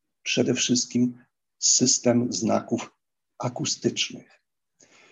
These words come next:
Całe dzieje języka, czy ogromna część dziejów języka, to, to, to są dzieje języka bez pisma. Pismo to jest ostatnie kilka tysięcy lat w dziejach ludzkości,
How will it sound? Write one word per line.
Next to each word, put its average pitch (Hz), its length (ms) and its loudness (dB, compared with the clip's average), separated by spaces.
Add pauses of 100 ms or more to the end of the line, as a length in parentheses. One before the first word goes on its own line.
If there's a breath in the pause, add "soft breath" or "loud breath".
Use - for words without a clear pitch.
(160 soft breath)
Całe 120 580 2
dzieje 131 560 6
języka, 107 760 -4
czy 90 400 -4
ogromna 104 880 0
część 107 320 0
dziejów 104 320 0
języka, 98 600 -2
to, 120 120 -2 (200)
to, 113 80 2 (200)
to 120 80 -4
są 101 240 -2
dzieje 123 300 6
języka 117 460 2
bez - 340 0
pisma. - 580 -6
Pismo 170 360 -4
to - 160 -6
jest 147 460 -2
ostatnie 135 640 2
kilka - 420 -6
tysięcy 123 760 0 (280 loud breath)
lat 117 420 2 (160)
w 104 140 -14
dziejach 113 320 -2
ludzkości, - 760 -4